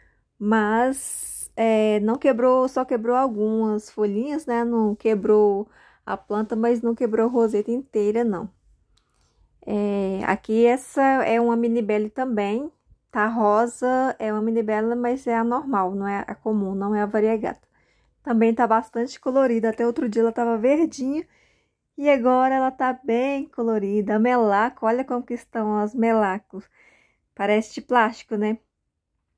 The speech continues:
No celular não dá pra ver como que estão, gente, no, ao vivo ela fica mais brilhante, eu, é,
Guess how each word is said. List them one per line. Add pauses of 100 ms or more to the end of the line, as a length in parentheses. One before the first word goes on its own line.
(520)
No
celular
não
dá
pra
ver
como
que
estão,
gente,
no, (680)
ao
vivo
ela
fica
mais
brilhante,
eu,
é,